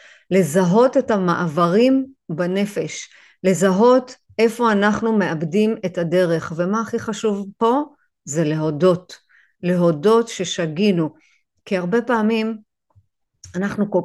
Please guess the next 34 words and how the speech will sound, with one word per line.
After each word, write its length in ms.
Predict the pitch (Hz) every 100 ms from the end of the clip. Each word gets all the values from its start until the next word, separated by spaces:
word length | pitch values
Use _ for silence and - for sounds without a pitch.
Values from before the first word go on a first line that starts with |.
| -
כך 180 | 247
קשה 300 | - 196 -
לנו 260 | 214 208 185
להודות, 640 | 170 165 165 156 180 175 - _ _ _ _ -
כל 140 | 190
כך 200 | 214 247
קשה 360 | - 214 240 226
לנו, 320 | 220 208 185
כי 100 | 208
אנחנו 220 | 208 208
מרגישים 480 | 202 180 175 175 254
שאם 260 | 233 226 240
אנחנו 320 | 214 208 196
נודה, 380 | 190 175 233 233
זה, 160 | 185 170 -
זה 160 | 170
יהיה 420 | 180 170 175 185 185
חולשה, 500 | - 180 - 196 139 - _ _ _ _ _
זה 220 | 180 151 185
יהיה 640 | 185 202 202 196 196 185
מקום 400 | 175 175 214 208
של, 320 | - 196 180
אה, 640 | 180 175 170 170 165 160 151
מגננה. 640 | 190 196 196 202 196 180 160 _ _ _
לא, 360 | 196 240 262 202 180
הצעד 420 | - 247 269 240
העשירי 520 | 226 214 220 220 262
אומר, 360 | 262 262 294 294 285 254
קודם 300 | - 262 294
כל 160 | 285 277
תודו 340 | 240 196 233
שאיבדתם 680 | 233 202 175 196 208 202 185
את 120 | 175
הדרך. 520 | 175 165 156 156 -